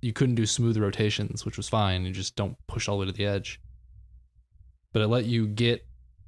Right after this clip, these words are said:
precise angles. And they might have had that with the GameCube, but I didn't own one.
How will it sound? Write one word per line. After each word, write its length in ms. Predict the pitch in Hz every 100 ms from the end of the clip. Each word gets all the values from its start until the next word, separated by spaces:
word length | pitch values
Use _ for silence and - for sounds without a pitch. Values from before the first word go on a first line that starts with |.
| -
precise 760 | 113 - - 113 110 - - - _ _ _ _ - _
angles. 600 | 120 110 98 95 - - - - - _ -
And 100 | 110
they 60 |
might 260 | 110 110 127
have 80 | 127
had 220 | 127 117
that 240 | 117 110
with 220 | 107 104 -
the 800 | - 104 98 98 95 95 95 95 - -
GameCube, 760 | 120 98 101 120 151 147 151 143 - -
but 120 | 104
I 60 |
didn't 220 | 104 101 101
own 140 | 98
one. 220 | 110 127